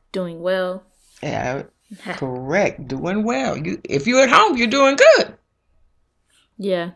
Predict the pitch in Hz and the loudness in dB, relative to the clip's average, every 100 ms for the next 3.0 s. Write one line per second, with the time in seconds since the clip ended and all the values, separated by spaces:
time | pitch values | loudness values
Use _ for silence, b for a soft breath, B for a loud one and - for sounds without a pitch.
0 | - - 214 202 214 208 202 226 214 220 | -10 -6 -4 -2 -2 0 -2 -2 -4 -6
1 | _ - 320 302 294 269 254 262 240 247 | _ -6 -4 -2 2 2 2 -4 -4 -4
2 | 254 262 254 247 240 233 190 196 - - | -4 -6 -6 -6 -4 -4 -4 -6 -12 -20